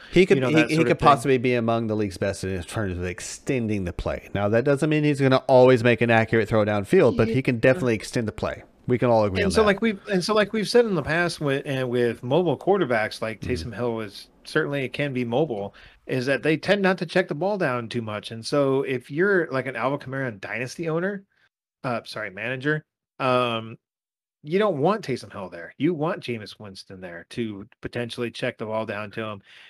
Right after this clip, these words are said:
Speaker 2: And,
Speaker 1: Having
Speaker 2: and
Speaker 1: Mm-hmm,
Speaker 2: I also
Speaker 1: mm-hmm.
Speaker 2: wanna say, I hate you and, and our Adam Troutman
Speaker 1: <laughs> Oh, I
Speaker 2: versus
Speaker 1: thought
Speaker 2: Cole
Speaker 1: you said
Speaker 2: Kmet
Speaker 1: me. <laughs>
Speaker 2: bet. I hate
Speaker 1: Go
Speaker 2: you.
Speaker 1: ahead.
Speaker 2: Because, like, there's,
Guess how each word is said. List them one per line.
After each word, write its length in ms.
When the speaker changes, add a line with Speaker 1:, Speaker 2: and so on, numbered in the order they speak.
Speaker 2:
And, 240
Speaker 1:
Having 120
Speaker 2:
and 380
Speaker 1:
Mm-hmm, 120
Speaker 2:
I 120
also 240
Speaker 1:
mm-hmm. 60
Speaker 2:
wanna 120
say, 400
I 140
hate 240
you 200
and, 160
and 240
our 160
Adam 240
Troutman 460
Speaker 1:
<laughs> 0
Oh, 40
I 20
Speaker 2:
versus 440
Speaker 1:
thought 140
Speaker 2:
Cole 80
Speaker 1:
you 80
said 280
Speaker 2:
Kmet 220
Speaker 1:
me. 80
<laughs> 60
Speaker 2:
bet. 520
I 240
hate 220
Speaker 1:
Go 60
Speaker 2:
you. 180
Speaker 1:
ahead. 200
Speaker 2:
Because, 420
like, 400
there's, 300